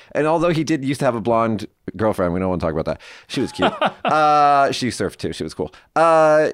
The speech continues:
Speaker 1: he didn't really get the experience of being a foreigner in Japan until he started really hanging out with me.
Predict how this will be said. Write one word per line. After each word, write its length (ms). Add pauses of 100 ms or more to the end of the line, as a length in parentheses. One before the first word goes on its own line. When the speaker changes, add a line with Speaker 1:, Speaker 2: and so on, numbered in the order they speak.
Speaker 1:
he 260
didn't 260
really 280
get 260
the 300
experience 480
of 60
being 200
a 40
foreigner 600
in 120
Japan 340
until 180
he 60
started 220
really 200
hanging 280
out 100
with 120
me. 300